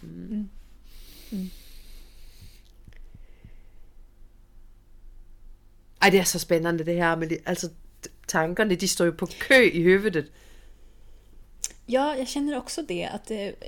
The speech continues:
Speaker 2: nästan så att man skulle ha lappsystem. Eh,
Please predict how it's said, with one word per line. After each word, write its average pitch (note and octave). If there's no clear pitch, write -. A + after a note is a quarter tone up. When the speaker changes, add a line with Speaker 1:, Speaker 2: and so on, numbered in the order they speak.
Speaker 2:
nästan B3
så B3
att -
man G#3+
skulle G#3+
ha G#3
lappsystem. G#3
Eh, A3